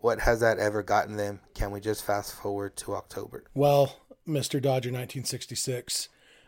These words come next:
Speaker 2: uh, if you listen to this podcast very often, you will not be surprised to learn that I disagree with your philosophy on life. Uh, I respect you as a person. I'm sure you're a great person. I think you're wrong. Uh, you know, when you say, "What has that ever gotten them?"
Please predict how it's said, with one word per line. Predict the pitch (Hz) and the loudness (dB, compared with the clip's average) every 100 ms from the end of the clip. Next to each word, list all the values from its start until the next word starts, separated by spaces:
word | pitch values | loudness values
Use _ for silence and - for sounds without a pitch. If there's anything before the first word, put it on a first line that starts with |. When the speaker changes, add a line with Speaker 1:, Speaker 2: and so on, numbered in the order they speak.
| - | -8
Speaker 2:
uh, | 143 120 113 | -4 -2 -2
if | 143 135 | -6 -2
you | 156 | 2
listen | 170 175 170 | 4 4 4
to | |
this | 156 - | 2 6
podcast | 180 170 135 151 | 10 10 10 6
very | 131 151 147 | 6 8 8
often, | 143 139 143 | 8 6 0
you | 156 196 | 2 4
will | 175 | 4
not | 165 156 | 6 4
be | 151 | 2
surprised | 135 - 156 143 | -2 0 2 2
to | 147 | 0
learn | 135 139 135 | 0 0 0
that | 127 | -2
I | 127 | -4
disagree | 127 - 127 143 143 139 135 - - - | -4 -6 -2 0 0 0 -4 -16 -20 -12
with | 147 | -8
your | - 123 | -6 -6
philosophy | - 131 120 - 139 | -4 -2 -2 -4 -4
on | 117 | -2
life. | 123 135 180 - - _ _ _ _ _ | -2 0 0 -2 -14 _ _ _ _ _
Uh, | 113 113 | -6 -4
I | 135 | -2
respect | 131 - 151 139 | -2 -2 -2 -2
you | 143 | -2
as | 123 | -4
a | 127 | -4
person. | 160 160 190 | -4 -2 -2
I'm | 139 | -2
sure | 131 147 | -2 -2
you're | 135 120 | -2 -4
a | |
great | 110 120 - | -4 -8 -8
person. | 123 110 127 117 - - _ - | -8 -6 -8 -10 -14 -20 _ -8
I | |
think | 110 - 113 - | -8 -6 -8 -8
you're | 107 | -8
wrong. | 120 135 135 139 135 - - _ _ | -4 -2 0 0 -2 -6 -16 _ _
Uh, | 127 123 120 120 117 - _ _ _ _ _ _ | -4 -2 -2 -2 -6 -10 _ _ _ _ _ _
you | 220 143 | -6 -4
know, | 120 110 | -4 -8
when | - 143 | -4 -2
you | 139 | 0
say, | - 165 | 2 4
"What | 143 147 | 4 2
has | 143 | 2
that | 147 143 | 4 4
ever | 139 | 2
gotten | 131 131 139 | 2 0 0
them?" | 160 185 | 0 0